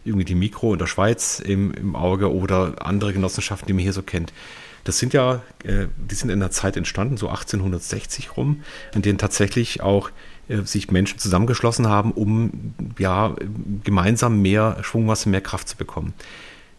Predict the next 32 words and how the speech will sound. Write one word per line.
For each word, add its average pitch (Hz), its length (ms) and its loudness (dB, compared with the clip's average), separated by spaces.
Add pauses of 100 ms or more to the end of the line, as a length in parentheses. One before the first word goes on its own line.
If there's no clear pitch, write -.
(320)
Heute 117 240 6
haben 131 140 4
wir 131 200 6
um 117 340 0
die 95 320 2 (640)
etwas - 300 -4
über 113 240 0
eine 117 160 2
Million 101 300 4
G 101 100 4
M 90 120 6
B 87 60 4
Hs 87 260 2
in 135 80 2
Deutschland, 123 420 0
ungefähr 104 320 0
fünfzehntausend 104 640 0
Aktiengesellschaften 120 960 0 (520)
und 104 200 6
so - 140 4
um 104 160 4
die 104 180 6
acht - 200 -2
bis - 120 -2
neuntausend 101 460 4
Genossenschaften. - 680 -2 (500)
Was - 140 0
siehst 151 180 0
du 180 40 0
denn 139 180 4
bislang 139 360 0
als - 460 0